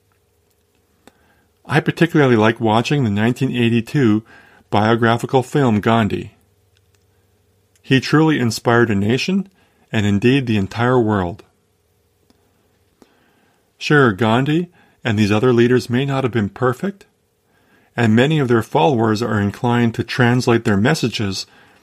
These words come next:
into religions that Homo sapiens are more comfortable with. But that should be expected. What is not expected by our normal understanding of evolution is the dramatic impact they had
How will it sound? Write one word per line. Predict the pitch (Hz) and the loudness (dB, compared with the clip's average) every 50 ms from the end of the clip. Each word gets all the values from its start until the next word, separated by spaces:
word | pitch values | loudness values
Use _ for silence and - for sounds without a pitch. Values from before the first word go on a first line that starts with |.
| _ _ - _ _ | _ _ -20 _ _
into | - 127 113 - 117 | -2 0 0 0 0
religions | 104 107 110 107 131 160 127 117 101 98 - | 0 2 2 4 2 2 2 0 -2 0 -2
that | 113 104 | -4 -4
Homo | 95 104 123 135 131 | -2 -2 -2 0 -2
sapiens | 123 - 135 139 143 - 120 107 101 95 107 | -2 2 0 0 0 2 0 0 0 0 0
are | 98 | -2
more | 98 98 104 110 | -2 -2 -4 -6
comfortable | - - 143 165 175 - - 117 98 95 92 90 | -6 -2 -2 -2 -2 0 0 0 0 0 0 0
with. | 87 87 87 87 - - _ _ _ _ _ _ _ _ _ _ _ _ _ _ _ _ _ _ - _ _ _ _ _ _ _ _ _ _ _ _ _ _ - | -2 -4 -6 -8 -14 -20 _ _ _ _ _ _ _ _ _ _ _ _ _ _ _ _ _ _ -20 _ _ _ _ _ _ _ _ _ _ _ _ _ _ -4
But | - 123 | -2 0
that | 151 175 190 | 2 2 2
should | - - 147 | 2 0 0
be | 139 139 | 2 2
expected. | 131 - - - - 156 190 - - 117 104 - - _ _ _ _ _ _ _ _ _ _ _ _ _ _ _ _ _ _ _ _ _ _ _ _ _ _ - | 0 0 -2 -4 -2 -2 -2 -2 -6 -12 -12 -14 -16 _ _ _ _ _ _ _ _ _ _ _ _ _ _ _ _ _ _ _ _ _ _ _ _ _ _ -4
What | - 139 143 139 | -4 -2 0 0
is | 131 113 - | 0 0 0
not | 120 135 160 190 202 | 0 0 2 2 0
expected | 165 - - - - 117 113 110 - - 117 147 170 190 _ _ _ _ _ _ _ _ - | 0 -2 -4 -2 0 0 -2 -2 -2 -2 -4 -2 -4 -8 _ _ _ _ _ _ _ _ -2
by | - 110 104 | 0 2 2
our | 101 101 | 2 2
normal | 101 101 110 113 120 123 120 - | 2 2 2 2 4 2 2 0
understanding | 120 117 107 107 107 - - 120 113 110 107 104 | 0 0 0 0 -2 -2 -2 -2 0 0 0 0
of | 98 92 | -2 -2
evolution | 113 113 104 104 98 107 139 185 175 - - 107 101 98 117 _ _ _ _ _ _ _ _ _ _ _ _ _ _ _ _ _ _ _ _ _ - | -2 -2 -2 -2 0 2 2 2 0 -2 -4 -6 -6 -6 -12 _ _ _ _ _ _ _ _ _ _ _ _ _ _ _ _ _ _ _ _ _ -4
is | 123 110 - | -4 -2 0
the | 123 110 | 0 0
dramatic | - 120 113 104 107 117 131 151 147 - | 2 2 2 4 4 2 2 0 -2 -4
impact | 160 156 170 185 185 - 123 113 - - | -2 0 0 0 2 2 0 0 0 0
they | 120 113 | -2 0
had | 107 104 101 101 101 101 104 | 0 0 0 0 0 -2 -4